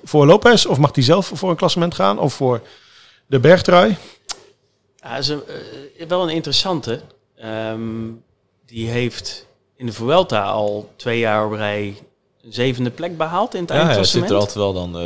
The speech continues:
Speaker 3: toch bij, eh.
Speaker 2: Eh,
Speaker 1: Zevenhonderdvijftigduizend maar, hè?
Speaker 2: Ja, voor
Speaker 1: Ja.
Speaker 2: een, een, een, een klassements-, of misschien wel een klassementsman, is dat echt wel een interessante, eh, optie.
Speaker 3: Zeker.
Speaker 2: Alleen de vraag is wel, gaat hij een klassement rijden?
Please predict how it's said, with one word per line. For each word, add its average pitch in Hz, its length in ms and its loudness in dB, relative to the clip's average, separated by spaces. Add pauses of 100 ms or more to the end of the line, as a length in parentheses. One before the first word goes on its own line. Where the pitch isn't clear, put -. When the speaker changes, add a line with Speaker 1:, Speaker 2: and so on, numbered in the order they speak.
Speaker 3:
toch 90 200 -8
bij, 95 360 -4
eh. 80 60 -10
Speaker 2:
Eh, - 60 -8 (680)
Speaker 1:
Zevenhonderdvijftigduizend 147 1040 4
maar, 107 120 -2
hè? 143 80 -4 (540)
Speaker 2:
Ja, 131 360 -2
voor 135 200 -2
Speaker 1:
Ja. 131 60 2
Speaker 2:
een, 123 280 -4
een, 120 360 -8
een, 120 240 -6
een 117 160 -8
klassements-, 123 840 -4
of - 160 -18
misschien 143 380 -6
wel 107 160 -2
een 101 60 -6
klassementsman, 110 720 -8
is 117 100 -8
dat 120 120 -10
echt - 160 -10
wel 110 140 -4
een 107 80 -4
interessante, 120 760 -4
eh, 110 220 0
optie. 117 260 -6
Speaker 3:
Zeker. 113 160 0
Speaker 2:
Alleen 123 140 0
de 120 80 -4
vraag 135 340 0
is 113 140 -6
wel, 135 340 4
gaat 139 380 0
hij 113 260 -2
een 113 80 -4
klassement 131 560 0
rijden? 107 360 -2